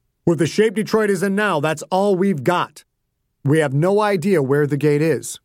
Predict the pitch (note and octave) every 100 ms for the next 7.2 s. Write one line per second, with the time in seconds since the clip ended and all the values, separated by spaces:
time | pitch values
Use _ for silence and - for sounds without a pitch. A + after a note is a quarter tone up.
0 | - C3 A#2 A2+ G#2+ - A2+ A2 _ _
1 | _ - F3+ D#3 B3+ A#3+ A#3+ A#3 A#3 B3
2 | - C#3+ C#3+ C#3 C#3 D3 E3 A#2 G#2+ _
3 | _ _ _ - D#3+ E3 D3+ A3 C#4 C4
4 | A3+ A3 G#3 G3+ G3 F#3+ G3 F#3+ - D3
5 | C#3+ C3 - F#3 A#2 - _ - D3 D#3
6 | D#3 C#3+ F#3 A#3 B3 A3+ G#3+ A#3+ G#3 D3
7 | B2